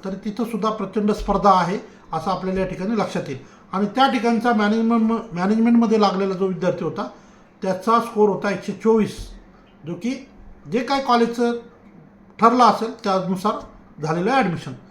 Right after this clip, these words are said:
So हे महाराष्ट्रातील मागच्या दोन हजार तेवीसच्या वर्षामध्ये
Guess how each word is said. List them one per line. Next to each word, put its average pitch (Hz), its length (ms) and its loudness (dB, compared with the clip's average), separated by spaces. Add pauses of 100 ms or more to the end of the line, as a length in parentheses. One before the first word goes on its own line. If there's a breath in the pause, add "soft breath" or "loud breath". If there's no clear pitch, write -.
(460 loud breath)
So 254 160 4
हे 233 180 6
महाराष्ट्रातील 208 800 2
मागच्या 196 400 -2
दोन 208 200 6
हजार 196 200 4
तेवीसच्या 196 580 -2
वर्षामध्ये 190 600 2